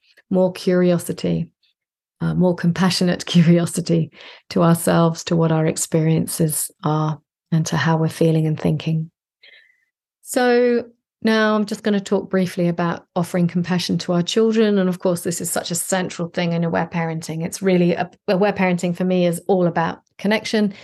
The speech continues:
and compassion for our children. That's, that's really what it is at its core. And as I said, often for many of us, it's, it's easier for us to offer this to our children than it is to offer it to ourselves. But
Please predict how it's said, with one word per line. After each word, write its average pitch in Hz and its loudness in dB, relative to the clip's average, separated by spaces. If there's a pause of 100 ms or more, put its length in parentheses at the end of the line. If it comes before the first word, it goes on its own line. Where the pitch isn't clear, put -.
(200)
and 170 0
compassion 160 -6
for - -6
our 160 -6
children. 165 -4
That's, - -6
that's - -4
really 170 4
what 156 -2
it 160 -2
is 175 -2
at 175 -2
its - -6
core. 175 -2 (720)
And 170 2 (540)
as 170 0
I 170 2
said, 190 0
often 180 0
for 175 -4
many 185 0
of 170 -2
us, 175 -4
it's, 196 -8
it's 175 -2
easier 175 2
for 170 -4
us 170 -2
to - -6
offer 180 -2
this 165 -4
to 185 -6
our 165 0
children 240 2
than 190 4
it 185 -2
is 175 0
to - -6
offer - -6
it - -6
to 180 -2
ourselves. 165 -2
But - -4